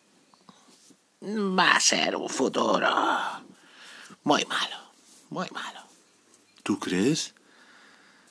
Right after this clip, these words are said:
Speaker 1: Claro, si hay podcaster pendejos, eso no, no son futuro. Hay que cuidarlo. Sabemos que Fran Trujillo en el podcast utiliza más como podcaster, estar,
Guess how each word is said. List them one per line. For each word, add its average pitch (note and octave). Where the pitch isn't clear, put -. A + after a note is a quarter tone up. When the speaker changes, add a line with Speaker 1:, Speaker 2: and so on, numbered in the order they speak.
Speaker 1:
Claro, A3+
si -
hay B3
podcaster -
pendejos, -
eso A#3
no, A#3
no A3
son A3+
futuro. A#3
Hay C#3
que -
cuidarlo. -
Sabemos G2
que F#2+
Fran A2
Trujillo A#2+
en B2
el C3
podcast D3+
utiliza B2
más A#2+
como C3
podcaster, C3+
estar, D3